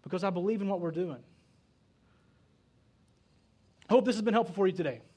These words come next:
I hope it has been beneficial to you. I'm not forcing you. I'm simply inviting you into this generous relationship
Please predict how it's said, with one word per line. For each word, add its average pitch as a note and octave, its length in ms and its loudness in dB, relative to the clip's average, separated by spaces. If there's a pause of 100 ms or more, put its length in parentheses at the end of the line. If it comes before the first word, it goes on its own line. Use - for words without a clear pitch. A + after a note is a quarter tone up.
(840)
I - 40 2
hope A3+ 140 4
it - 20 0
has G#3+ 100 0
been G#3+ 160 2
beneficial A3+ 500 2
to B3 160 -2
you. A#3+ 240 -6 (460)
I'm F3 80 -2
not F#3 180 0
forcing A#3+ 420 2
you. B3 220 0
I'm E3+ 100 -2
simply A3 360 0
inviting E3+ 440 2
you B2 100 -12 (1160)
into F3 180 -2
this E3+ 180 -4
generous G3 600 -4
relationship E3+ 760 -2